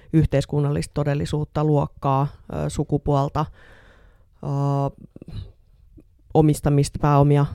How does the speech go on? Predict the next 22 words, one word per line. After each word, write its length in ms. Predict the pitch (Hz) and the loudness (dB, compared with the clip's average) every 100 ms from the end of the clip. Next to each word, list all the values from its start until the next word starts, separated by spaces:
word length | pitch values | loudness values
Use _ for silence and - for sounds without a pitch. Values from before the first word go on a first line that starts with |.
| - - | -10 -10
ja, 220 | 151 73 - - - | -6 -6 -8 -14 -10
ja 200 | 82 - | -8 -6
tavallaan 520 | 143 135 139 139 139 - - - - - - 208 | -4 -2 -2 -2 -4 -10 -18 -20 -20 -20 -20 -12
ympä-, 300 | - 151 143 - | -6 -2 0 0
ympäristötuhoa 580 | 151 170 160 160 156 | -2 -2 -2 2 2
totta 240 | 143 - - | 0 -4 -4
kai 160 | 147 | -2
myös, 280 | 147 147 - | 0 0 -2
myös 300 | - 165 156 | -2 -2 0
niinku, 260 | 151 151 156 - - - _ _ _ _ _ - - | -2 -6 -6 -12 -20 -20 _ _ _ _ _ -20 -6
ö, 280 | 190 165 165 | -2 -2 0
näiden 300 | 175 170 170 | 0 0 0
kautta. 480 | 220 220 - - 170 - - - - - - - _ _ | 2 2 0 -4 -4 -6 -20 -20 -20 -20 -20 -20 _ _
Sitten 260 | - 170 - | -6 -4 0
tää 140 | 175 | -2
keskimmäinen, 560 | - 208 - 175 165 160 | 0 -2 -2 0 0 0
tää 120 | 160 | -2
niinku 160 | 160 | -2
toinen, 340 | - 185 175 165 - | 2 4 6 4 2
toinen 220 | 202 190 | 4 4
kolmannes, 680 | 175 160 156 151 160 - - - _ | 4 4 4 0 -2 -6 -14 -20 _
ö, 40 | - | -12